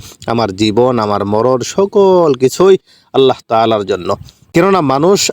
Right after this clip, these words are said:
আল্লাহ তাআলার সবচেয়ে প্রিয় ও শ্রেষ্ঠ সৃষ্টি, আর শয়তান আল্লাহ তাআলা দুশমন।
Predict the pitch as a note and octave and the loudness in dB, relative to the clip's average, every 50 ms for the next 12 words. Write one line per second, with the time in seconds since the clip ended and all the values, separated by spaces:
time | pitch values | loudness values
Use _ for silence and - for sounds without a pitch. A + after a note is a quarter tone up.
0 | - - D3+ F3+ F#3 - - - C3 B2+ C#3 D3+ D#3+ - - - - D4+ - _ | -2 0 2 2 2 0 0 0 2 2 2 2 0 -2 -4 -6 -8 -8 -8 _
1 | _ - F3+ E3+ D3+ - _ - C#3+ D#3 F3 G3+ G#3+ A3 G3 C#3+ C#3+ - - - | _ 2 2 2 2 2 _ -2 0 2 4 4 4 4 2 0 -2 -2 -2 -2
2 | G3+ G3 - - D3 B2+ - - - D#3 - - - - - A#2+ A#2+ A2 - - | -2 -2 -2 -2 -4 -2 0 0 0 0 0 0 -4 -2 -2 -2 -4 -4 -2 -2
3 | B2+ C3 C3+ - F3 E3+ - - B2+ C3 D3+ D#3+ - - C3 A2 G#2+ A2 G2 G2 | -2 -2 -2 -2 -4 -4 -4 -2 0 0 0 0 -2 -2 -2 -2 0 -2 -2 -2
4 | B2 C3+ - - E3+ E3 D#3+ | -2 -2 0 0 0 0 0